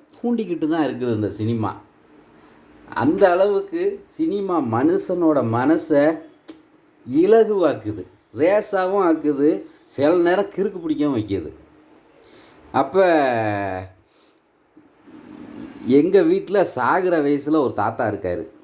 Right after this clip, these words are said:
அவர்கிட்ட கேட்டேன், "ஏ தாத்தா, சினிமா நல்லதா கெட்டதான்னு?" கேட்டேன். அதுக்கு அந்த சாவராப்புல இருக்கிற எங்க தாத்தா சொன்னாரு, "சினிமா பார்த்துட்டு,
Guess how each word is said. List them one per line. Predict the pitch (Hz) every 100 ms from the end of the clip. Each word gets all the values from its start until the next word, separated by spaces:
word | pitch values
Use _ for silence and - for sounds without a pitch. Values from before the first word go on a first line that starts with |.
| _ _ _ _ -
அவர்கிட்ட | 95 135 156 143 147 160
கேட்டேன், | 117 104 92 - - _ _ _ _ -
"ஏ | 117 135
தாத்தா, | 98 113 117 107 80 - _ _ _ _
சினிமா | - - 160 185 180 151
நல்லதா | 104 117 151 143 139 151 - - - - - - - -
கெட்டதான்னு?" | 123 151 147 139 139 110
கேட்டேன். | 95 - 85 - - - - - - -
அதுக்கு | - 110 131 110 120 147 156 - - - - - -
அந்த | - 110 107
சாவராப்புல | 98 110 135 147 151 156
இருக்கிற | 131 120 113
எங்க | 120
தாத்தா | 104 117 123
சொன்னாரு, | 110 104 110 107 98 113 123 110 - - _ _ _ - - _ _ _ _ -
"சினிமா | - - 147 160 196 190 156
பார்த்துட்டு, | 135 135 - - 117 117 151